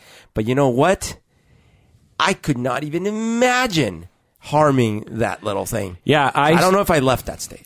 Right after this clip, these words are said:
Speaker 2: I still have a stuffed animal dog named Sam, and it's in my nightstand. So,
Speaker 1: <laughs>
Speaker 2: uh, anyway, but, uh, I listened to a podcast about Winnie the Pooh. They were trying to figure out how old Winnie the Pooh was.
Speaker 1: Oh.
Speaker 2: 'Cause there, it's not clear.
Speaker 1: Sure.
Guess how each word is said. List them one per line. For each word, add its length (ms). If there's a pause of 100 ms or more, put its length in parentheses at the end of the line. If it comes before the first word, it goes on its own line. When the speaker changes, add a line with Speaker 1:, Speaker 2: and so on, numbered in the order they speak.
Speaker 2:
I 120
still 260
have 360
a 280
stuffed 540 (280)
animal 360
dog 420
named 280
Sam, 420
and 100
it's 260
in 220
my 160
nightstand. 640
So, 360 (240)
Speaker 1:
<laughs> 240
Speaker 2:
uh, 300 (140)
anyway, 420
but, 320 (480)
uh, 120 (260)
I 140
listened 280
to 40
a 60
podcast 600
about 280
Winnie 200
the 100
Pooh. 380
They 180
were 160
trying 300
to 40
figure 400
out 140
how 180
old 360
Winnie 180
the 120
Pooh 180
was. 460
Speaker 1:
Oh. 340 (280)
Speaker 2:
'Cause 140
there, 120
it's 220
not 240
clear. 560
Speaker 1:
Sure. 400